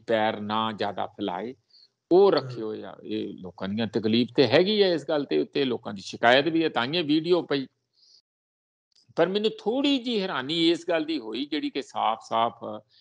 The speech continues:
Speaker 1: ਇੱਕ ਹੋਰ ਵੀਡੀਓ 'ਚ ਨਜ਼ਰ ਆਉਂਦੀ ਆ। ਭਗਵੰਤ ਮਾਨ ਸਾਹਿਬ, ਚੀਫ ਮਿਨਿਸਟਰ ਸਾਹਿਬ, ਅਹ,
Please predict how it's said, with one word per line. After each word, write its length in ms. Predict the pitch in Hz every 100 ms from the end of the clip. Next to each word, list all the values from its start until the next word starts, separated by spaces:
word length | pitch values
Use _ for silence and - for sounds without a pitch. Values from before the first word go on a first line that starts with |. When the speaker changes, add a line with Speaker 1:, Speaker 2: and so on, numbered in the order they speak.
| _ -
Speaker 1:
ਇੱਕ 220 | 175 -
ਹੋਰ 460 | 131 107 120 190 233
ਵੀਡੀਓ 360 | 202 202 214
'ਚ 100 | 196
ਨਜ਼ਰ 280 | 170 135 127
ਆਉਂਦੀ 240 | 127 120 147
ਆ। 80 | 160 143 139 -
ਭਗਵੰਤ 720 | 131 127 120 123 147 139 131 - _ _ _ _ -
ਮਾਨ 320 | 113 127 135 120
ਸਾਹਿਬ, 520 | 127 135 139 120 127
ਚੀਫ 300 | - 139 135
ਮਿਨਿਸਟਰ 440 | 131 131 - 131
ਸਾਹਿਬ, 380 | - 135 156 151
ਅਹ, 1400 | - _ _ _ _ _ _ _ - 131 131 127 -